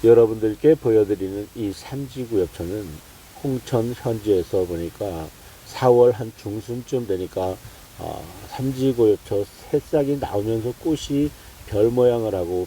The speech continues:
피어나더라고요. 근데 이게 오래 가지는 않습니다. 오늘 아침에는 삼지구엽초가 그늘에서 자라고 있는 모습을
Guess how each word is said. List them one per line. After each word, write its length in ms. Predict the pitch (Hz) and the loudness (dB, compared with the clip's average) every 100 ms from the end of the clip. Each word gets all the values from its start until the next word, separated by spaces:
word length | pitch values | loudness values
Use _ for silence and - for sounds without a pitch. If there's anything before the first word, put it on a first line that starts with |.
| - | -6
피어나더라고요. 840 | - 135 107 90 85 85 92 92 | -8 -4 -4 -4 -6 -4 -4 -4
근데 220 | 90 123 | -4 -2
이게 80 | 127 | 0
오래 280 | 139 165 107 | 0 0 0
가지는 320 | 101 92 113 | 0 -2 -6
않습니다. 500 | 123 - 85 80 76 - - - - - - - | -10 -10 -12 -10 -12 -14 -20 -20 -20 -20 -20 0
오늘 300 | - 117 117 | 6 8 10
아침에는 760 | 113 107 - 98 104 135 127 85 | 8 8 4 0 2 0 -2 -6
삼지구엽초가 1400 | - - 147 147 160 170 196 202 - 90 85 87 87 - | -8 -4 -4 -2 -4 0 4 4 2 -2 0 0 -2 -6
그늘에서 800 | - 113 113 110 101 110 104 104 | -2 0 4 6 4 4 6 4
자라고 400 | - 98 98 98 | 2 2 2 2
있는 200 | 98 104 | 0 -2
모습을 640 | 110 98 - 87 107 117 | 0 -2 0 2 4 2